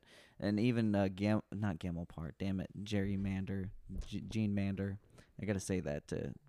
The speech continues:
find the word. Um, one of the things Gene Mander mentioned was, like, "Hey, when the power runs out in this installation,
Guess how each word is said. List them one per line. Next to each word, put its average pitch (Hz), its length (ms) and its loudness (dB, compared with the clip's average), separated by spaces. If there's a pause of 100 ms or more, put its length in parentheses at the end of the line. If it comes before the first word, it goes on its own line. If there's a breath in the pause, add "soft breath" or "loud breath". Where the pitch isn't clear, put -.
find 90 160 -2
the 87 60 -2
word. 87 300 -2 (280 soft breath)
Um, 107 680 6
one 147 180 6
of 135 60 4
the 123 100 4
things 123 260 2
Gene 120 220 6
Mander 107 320 4
mentioned 110 460 2
was, 98 240 -2
like, 101 240 2 (200)
"Hey, 107 180 4
when 98 200 2
the 98 80 2
power 107 320 8
runs 101 240 4
out 101 160 6
in 95 80 -2
this 98 180 0
installation, 107 680 4